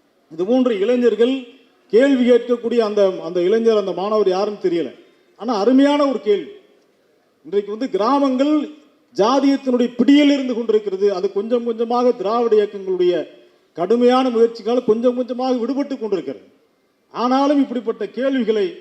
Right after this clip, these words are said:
தொடர்ந்து அவர்கள் முன்வைக்கிறத பார்க்கும் பொழுது உண்மையாவே, அதாவது, இந்த பிரச்சனையை அப்படியே வந்து டைவர்ட் பண்றது.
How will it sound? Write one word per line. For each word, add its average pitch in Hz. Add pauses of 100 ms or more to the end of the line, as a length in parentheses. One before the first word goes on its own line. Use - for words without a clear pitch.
(280)
தொடர்ந்து 277
அவர்கள் 226
முன்வைக்கிறத 233
பார்க்கும் 202
பொழுது 202
உண்மையாவே, 202 (420)
அதாவது, 254
இந்த 240
பிரச்சனையை 294
அப்படியே 269
வந்து 240
டைவர்ட் 302
பண்றது. 175